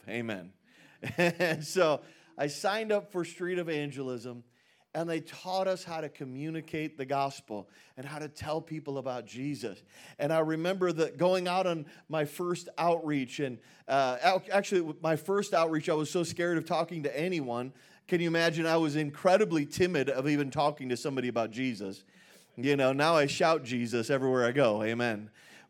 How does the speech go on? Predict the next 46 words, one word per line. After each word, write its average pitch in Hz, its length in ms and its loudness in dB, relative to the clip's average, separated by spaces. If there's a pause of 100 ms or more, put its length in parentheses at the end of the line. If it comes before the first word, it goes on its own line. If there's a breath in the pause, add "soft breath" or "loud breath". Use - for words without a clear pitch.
But, 147 300 2
uh, 147 160 6
I 147 120 4
was 156 180 0
so 202 260 2
timid, 196 640 0 (500 soft breath)
and, 151 420 2
um, 147 380 4
and, 147 320 0
uh, 139 200 2 (600 loud breath)
uh, 135 140 2 (200)
I, 147 240 2
I, 156 100 2
all 190 200 6
I 190 60 10
did 185 200 4
was 170 180 2
the 160 100 4
whole 190 180 2
night 180 260 4
I 151 100 4
followed 175 520 4
another 160 420 4
evangelist 156 640 2
around 135 420 2 (200 loud breath)
and 151 160 4
listened 180 320 4
to 165 60 4
him 190 200 4
talk 143 240 4
to - 60 -10
people 127 260 2
about 113 220 4
Jesus. 110 440 -2
And 143 100 2
I 143 80 4
said 151 240 2
nothing 160 320 4
the 117 120 2
whole 151 160 4
night 131 320 0
'cause 123 140 -2
I 123 60 4
was 123 120 0
so 135 200 2
afraid 120 480 -2